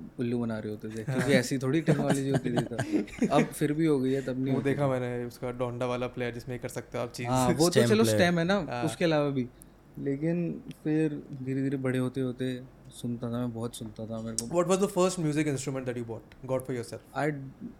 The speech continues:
Speaker 1: I had
Speaker 2: Bought
Speaker 1: a
Speaker 2: किसी ने दिया जो भी?
Speaker 1: कीबोर्ड,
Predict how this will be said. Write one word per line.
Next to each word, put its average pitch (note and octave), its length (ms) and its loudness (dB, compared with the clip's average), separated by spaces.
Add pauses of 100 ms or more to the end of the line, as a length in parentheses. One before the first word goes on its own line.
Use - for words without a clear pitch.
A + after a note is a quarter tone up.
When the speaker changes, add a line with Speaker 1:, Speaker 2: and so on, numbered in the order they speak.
(260)
Speaker 1:
I C#3 300 2
had C#3 120 2
Speaker 2:
Bought C#3+ 200 8
Speaker 1:
a D#3 40 -2
Speaker 2:
किसी C#3 160 0
ने C#3+ 80 2
दिया B2+ 240 -2
जो A#2+ 160 -4
भी? A#2 120 -8 (1600)
Speaker 1:
कीबोर्ड, B2+ 380 -2